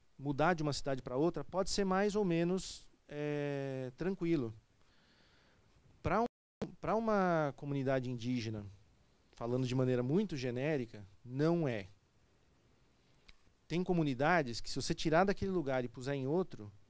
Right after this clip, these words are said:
você destrói a comunidade. Não existe mais comunidade depois da mudança.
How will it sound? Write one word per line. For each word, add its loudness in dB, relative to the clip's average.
você -6
destrói 2
a -2
comunidade. -4
Não -8
existe 0
mais -2
comunidade -2
depois -6
da -2
mudança. -8